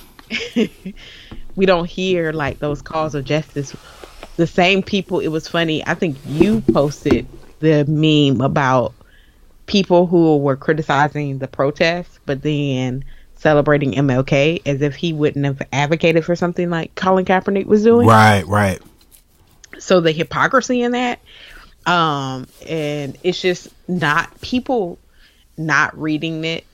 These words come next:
Speaker 1: And I think, y-, you know, <coughs> they hated M L K, um,
Speaker 2: Yeah.
Speaker 1: back in the day.
Speaker 2: Right.
Speaker 1: Um, he was on the F B I's list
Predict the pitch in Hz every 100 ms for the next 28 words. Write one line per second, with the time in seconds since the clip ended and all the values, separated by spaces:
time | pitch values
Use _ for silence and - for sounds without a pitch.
0 | _ 175 196 262 330 208 - _ 147 135
1 | - _ _ _ _ _ 269 339 220 185
2 | 160 - - _ _ - - - - -
3 | _ _ _ - _ _ _ _ - 220
4 | 269 - 196 254 190 151 139 127 120 120
5 | 110 - _ _ _ _ _ _ _ _
6 | _ - 170 151 135 127 120 - 151 156
7 | 139 123 123 113 139 - _ _ - 110
8 | 175 175 175 185 247 240 208 196 180 160
9 | 175 - 170 170 175 170 - - _ _
10 | _ _ _ _ 147 131 - - _